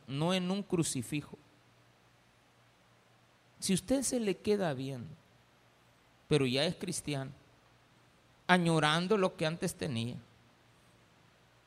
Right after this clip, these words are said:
de a dónde usted fue sacado, y hoy usted está acá, y estando aquí, usted añora hasta esas cositas.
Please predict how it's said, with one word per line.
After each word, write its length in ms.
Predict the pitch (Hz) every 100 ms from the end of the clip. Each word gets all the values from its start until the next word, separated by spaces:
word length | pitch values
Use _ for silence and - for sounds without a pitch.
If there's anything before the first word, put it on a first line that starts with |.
| _ _ _ _ _ -
de 180 | 160 175
a 100 | 165
dónde 320 | 160 175 202
usted 220 | 180 180
fue 180 | 170 185
sacado, 560 | - 175 - 127 123 - - - _ _ _ _ _
y 160 | 196 185
hoy 280 | 185 208 226
usted 300 | - 208 214
está 400 | 196 - 190 190
acá, 420 | - 147 160 143 - - - _ _ _ _ _ _ _ _ _ _
y 160 | 185 190
estando 640 | 175 - 202 233 247 233
aquí, 400 | 185 - 208 - - - - _ _ _ _ _ _
usted 380 | 156 - 214 214 -
añora 640 | 190 175 190 233 262 233 -
hasta 400 | 185 - - 170
esas 440 | 202 226 247 226
cositas. 720 | - 175 - 170 170 - -